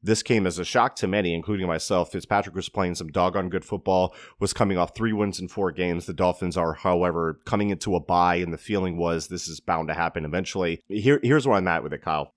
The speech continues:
And if you're listening at home, you can't see my tinfoil hat, but trust me, it's there. We all saw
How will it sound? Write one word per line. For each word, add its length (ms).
And 120
if 120
you're 80
listening 320
at 80
home, 460
you 100
can't 320
see 100
my 140
tinfoil 440
hat, 320
but 280
trust 280
me, 120
it's 120
there. 280
We 180
all 200
saw 640